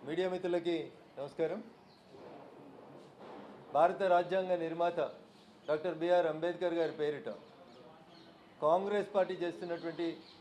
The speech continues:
తుచ్చ రాజకీయాలని నిరసిస్తూ ఈరోజు ఎన్డీఏ భాగస్వామ్య పక్షాలకు సంబంధించినటువంటి ఎంపీలం శాంతియుతంగా పార్లమెంట్ మెట్ల మీద మకర ద్వారం ముందు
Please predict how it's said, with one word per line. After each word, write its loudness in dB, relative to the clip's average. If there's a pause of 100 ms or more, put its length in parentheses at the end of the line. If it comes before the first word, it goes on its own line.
(120)
తుచ్చ -2
రాజకీయాలని 4
నిరసిస్తూ 0 (1080)
ఈరోజు 2 (240)
ఎన్డీఏ 6
భాగస్వామ్య 8
పక్షాలకు 0
సంబంధించినటువంటి -2
ఎంపీలం 0 (1160)
శాంతియుతంగా 4 (360)
పార్లమెంట్ 2
మెట్ల 0
మీద 0
మకర 4
ద్వారం 4
ముందు 0